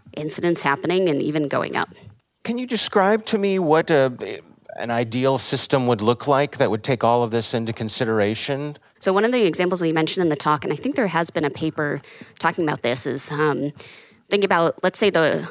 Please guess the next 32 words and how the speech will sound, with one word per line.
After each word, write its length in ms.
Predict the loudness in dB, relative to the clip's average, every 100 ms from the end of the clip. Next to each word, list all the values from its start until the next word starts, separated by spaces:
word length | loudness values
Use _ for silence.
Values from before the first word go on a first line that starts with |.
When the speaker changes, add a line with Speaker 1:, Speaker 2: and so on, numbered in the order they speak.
| -12
Speaker 1:
one 180 | 0 2
of 40 |
the 80 | 2
worst 380 | 2 2 2 0
cases 420 | 0 0 -2 -2
of, 200 | -2 -2
like, 140 | -2 0
an 80 |
application 460 | 0 0 -2 -4 -2
security 300 | -4 -4 -6
testing 320 | -6 -6 -6
tool. 260 | -6 -6 -8
It's 180 | -6 -8
like, 180 | -2
you're 100 | 2
a 60 | 2
developer. 500 | 2 0 0 -4 -6
You've 300 | -4 -4 -2
just 260 | 0 0 2
finished 320 | 2 2 0
your, 120 | 0
you 140 | 0
know, 260 | 0 -2 -4
mind-blowing 720 | -6 0 2 2 2 2 2 0
feature. 340 | -2 -4 -4
At 100 | -6
least 200 | -4 -4
in 100 | 0
your 120 | 0
mind, 260 | 0 -4 -4
it's 180 | -6 -6
mind-blowing. 480 | -8 -6 -6 -6